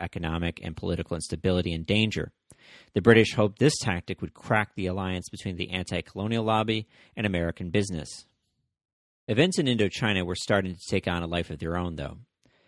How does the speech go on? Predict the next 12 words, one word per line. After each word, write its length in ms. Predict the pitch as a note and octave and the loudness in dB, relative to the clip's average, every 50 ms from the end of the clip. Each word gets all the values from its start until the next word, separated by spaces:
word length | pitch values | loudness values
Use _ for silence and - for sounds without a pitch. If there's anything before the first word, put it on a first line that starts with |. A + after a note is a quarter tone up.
| _ _ - | _ _ -2
With 140 | A#2 G#2 | -2 0
the 60 | - A#2 | 0 -2
collapse 460 | - - G#2 G2+ G2+ G#2 G#2 - - | -2 2 4 4 4 4 2 0 -4
of 80 | A2 | -6
the 60 | F#2+ F#2+ | -6 -8
J-, 200 | F#2+ - - - - _ _ - | -10 -10 -10 -10 -12 _ _ -4
Japanese 440 | - A2+ G2 G2 - G2 F#2 E2+ - | 0 0 2 2 0 -2 -4 -6 -6
position 440 | - F#2 E2+ A#2 B2+ - - G2 F2 | -6 -4 -2 -2 -2 0 -2 -2 -2
in 80 | E2+ | -4
August 380 | - - F#2+ F#2 F2 F2+ F2 - | -2 0 0 0 0 -2 -4 -6
nineteen 320 | F#2+ F2 D#2+ - F2 E2+ | -6 -6 -6 -8 -10 -8
forty-five, 640 | - - F2+ - - - - G#2+ G#2 G#2 G#2 G2+ - | -6 -6 -6 -6 -2 2 2 4 4 4 2 -2 -4